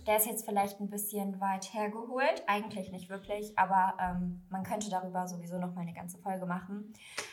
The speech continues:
Aber, äh, gerade bei Frauen, die zum Beispiel zu wenig wiegen, zu wenig Fett besitzen, ist es, ähm, oft ein Problem, dass dann die Periode ausbleibt. Ähm, und wenn man dann einfach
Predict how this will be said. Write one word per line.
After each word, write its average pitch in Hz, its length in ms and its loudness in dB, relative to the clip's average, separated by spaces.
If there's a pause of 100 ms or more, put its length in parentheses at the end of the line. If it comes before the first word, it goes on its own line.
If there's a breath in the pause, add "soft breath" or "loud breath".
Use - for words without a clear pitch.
(220 loud breath)
Aber, 233 720 12
äh, 202 160 6
gerade 214 400 8
bei 202 160 6
Frauen, 214 760 4
die 208 120 -4
zum 196 180 -6
Beispiel 196 440 -2
zu 208 600 -2
wenig 185 460 -8
wiegen, 196 340 -2
zu 180 160 -8
wenig 180 320 -4
Fett - 320 -6
besitzen, 196 800 -8
ist 208 220 -4
es, 185 420 -6
ähm, 180 480 -2
oft 202 260 0
ein 185 220 0
Problem, 190 400 -2
dass 185 160 -4
dann 180 160 -2
die 180 100 -2
Periode 180 560 -2
ausbleibt. 214 680 2 (640)
Ähm, 190 380 4 (100)
und 202 220 2
wenn 196 160 4
man 196 140 2
dann 202 160 -2
einfach 196 360 0